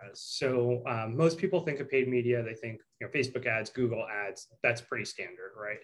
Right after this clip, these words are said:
The paid social, paid searches of the world. Um, we also think,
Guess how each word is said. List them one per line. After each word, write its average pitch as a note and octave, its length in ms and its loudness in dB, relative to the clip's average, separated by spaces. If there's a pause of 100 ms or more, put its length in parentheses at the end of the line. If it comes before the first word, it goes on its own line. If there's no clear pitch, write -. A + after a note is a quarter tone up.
The G#2 220 -4
paid C3 160 6
social, A#2+ 300 -2
paid A2 240 -4
searches G2 340 -10
of G2 80 -8
the G2+ 100 -8
world. F#2+ 280 -8 (560)
Um, A2 420 2
we D#3+ 100 6
also E3 180 6
think, D3 300 2